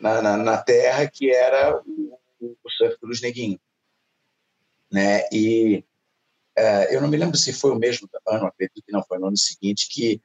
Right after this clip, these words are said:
então aparece Picuruta e Tinguinha,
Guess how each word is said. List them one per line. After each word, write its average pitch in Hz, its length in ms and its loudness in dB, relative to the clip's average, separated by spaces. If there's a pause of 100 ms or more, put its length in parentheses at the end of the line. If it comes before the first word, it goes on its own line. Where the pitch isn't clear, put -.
(320)
então 101 280 0
aparece 101 520 0
Picuruta 113 840 0 (920)
e 107 380 4
Tinguinha, 98 720 0